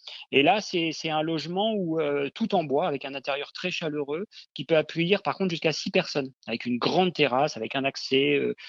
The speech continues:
de la chambre directement sur la terrasse. Ces trois écologes, euh,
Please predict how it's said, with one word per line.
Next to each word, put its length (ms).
de 200
la 140
chambre 340
directement 540
sur 180
la 100
terrasse. 500
Ces 160
trois 300
écologes, 540
euh, 280